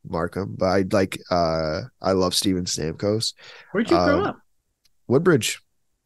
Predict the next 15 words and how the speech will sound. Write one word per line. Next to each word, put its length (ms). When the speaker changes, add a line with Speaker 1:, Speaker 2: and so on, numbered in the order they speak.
Speaker 2:
Oh, 320
okay. 0
Speaker 1:
Woodbridge. 680
Speaker 2:
Should 240
know 240
that. 340
Speaker 1:
Yeah. 440
Um, 680
and 580
no, 320
I, 180
I'm 280
convinced 840
if 240
he 440